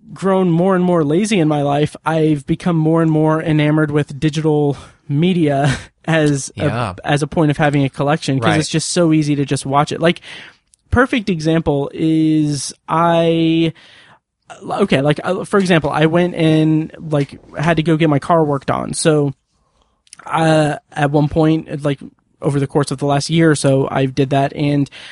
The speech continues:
Speaker 1: I, like, downloaded, I think at the time I was rewatching the, the Marvel movies. So, like, knowing that I was gonna have, like, forty-five minutes to kill. <laughs> No, no, no, that's, okay. Uh, forty-five to, uh,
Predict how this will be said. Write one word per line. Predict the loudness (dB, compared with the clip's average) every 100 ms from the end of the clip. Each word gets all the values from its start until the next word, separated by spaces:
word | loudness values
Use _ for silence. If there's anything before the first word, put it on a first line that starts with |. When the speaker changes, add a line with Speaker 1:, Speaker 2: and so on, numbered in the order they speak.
| -20 -8
Speaker 1:
I, | 0 0 2 0 0 -2 -2
like, | -2 0
downloaded, | 2 2 4 4 2 2 2 0
I | -2
think | 0 -2
at | -4
the |
time | -4 0 0 2
I |
was | 0
rewatching | -2 0 2 0 0
the, | 0 -2 -2 -6 -8
the | -4 0 0 0 -6
Marvel | -2 0 2 0
movies. | 0 0 0 -2 -6 -16 -20 -20 -8
So, | 0 2
like, | 2 2
knowing | 2 2 2
that | 2
I |
was | 2
gonna | 0 0
have, | 0 0 0
like, | -2 -4 -14 _ _
forty-five | -6 -2 0 2 2
minutes | 2 2 0 -2 -8 -10 _ -20 _ _ _
to | -6 -4
kill. | 0 2 2 0
<laughs> |
No, | 2
no, | 2 4
no, | 4 2
that's, | 0 -2 -4 -4
okay. | -2 -2 -8 -18 -6
Uh, | -2 0 0 -4
forty-five | 0 0 2 2 2 0
to, | 0 0 0 -4 -8 -10
uh, | -10 -14 -18